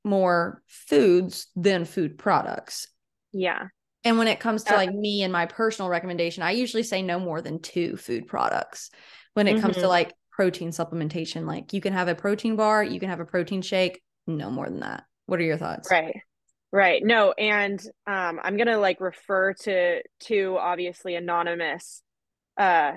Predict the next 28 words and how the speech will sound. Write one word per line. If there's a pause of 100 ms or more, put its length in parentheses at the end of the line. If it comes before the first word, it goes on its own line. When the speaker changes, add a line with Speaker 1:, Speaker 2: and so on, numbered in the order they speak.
(120)
Speaker 2:
types
of
people,
not,
like,
two
people
specifically,
but
just
two
types
of
clients
that
I've
worked
with
in
the
past. (340)
One
of
those
being, (440)
like,
how
many